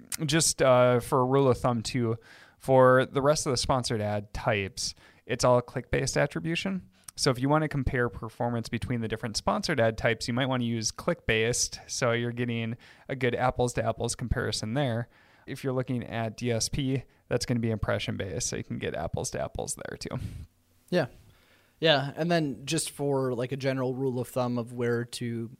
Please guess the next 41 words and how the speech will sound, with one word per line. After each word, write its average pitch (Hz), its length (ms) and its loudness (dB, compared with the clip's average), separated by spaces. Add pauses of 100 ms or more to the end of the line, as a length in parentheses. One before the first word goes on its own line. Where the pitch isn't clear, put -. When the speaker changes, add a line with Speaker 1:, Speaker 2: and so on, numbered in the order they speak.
Speaker 2:
start - 320 -2
your 131 140 2
bids 127 340 -4
around, 147 560 0 (100)
uh, 120 220 -6
if 120 120 -6
you're 160 100 0
using 156 360 0
C 143 200 -2
P 147 120 -4
M 143 140 0
billing, 139 500 0
I'd 127 160 -2
start 131 360 -4
somewhere 214 340 2
around 135 180 2
the 127 60 -2
five 117 240 -2
dollar 131 240 2
mark 147 340 0
and 120 140 -8
see 143 100 -4
how 123 100 0
volume 123 360 -2
comes 160 260 -4
in. 190 260 0 (520)
Uh, 127 320 2
volume 160 380 2
could 156 280 -6
be 170 160 0
a 143 60 2
bit 143 240 0
low 135 480 -2
around 135 360 -4
that 143 280 -4 (220)
five 143 180 -2
dollar 147 240 -2
C 151 160 -6
P 151 180 -6
M 147 140 -4
bid. 165 320 0